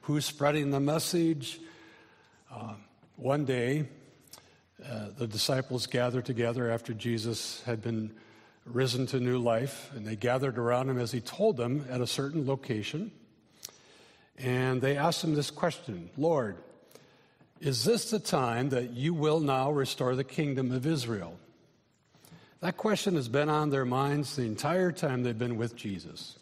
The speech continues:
They're wondering about the glory of Israel. They're wondering about the restoration of Jerusalem.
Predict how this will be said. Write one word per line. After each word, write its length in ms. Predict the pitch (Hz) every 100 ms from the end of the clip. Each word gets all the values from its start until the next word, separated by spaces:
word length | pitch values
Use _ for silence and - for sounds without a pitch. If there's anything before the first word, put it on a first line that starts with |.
| _ _ - - - - _ _
They're 180 | - 113
wondering 380 | 110 160 196 180
about 280 | 160 165 160
the 100 | 156
glory 580 | 113 104 147 185 185 180
of 140 | 151
Israel. 480 | 135 113 120 120 117
They're 140 | 113
wondering 300 | 117 170 175
about 280 | 160 156 151
the 80 | 110
restoration 800 | 107 175 - 160 151 156 - 147
of 100 | 131
Jerusalem. 720 | 127 110 127 - 123 120